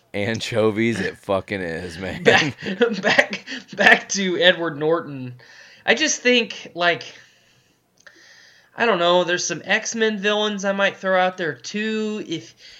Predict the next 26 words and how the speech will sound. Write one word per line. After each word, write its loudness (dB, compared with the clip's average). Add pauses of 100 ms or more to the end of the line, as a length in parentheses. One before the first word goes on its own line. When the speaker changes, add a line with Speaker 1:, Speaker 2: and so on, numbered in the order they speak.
(140)
Speaker 2:
if -6
we're 0
gonna -2
bring 0
him -4
in -2
the 0
M 0
C -8
U -6
way 0
down 2
the 0
line. 0 (640)
I -2
feel 2
like, 0
uh, -6 (120)
of 4
all 6
the -2
people -4
that -2
are -2
rumored -4
to, -10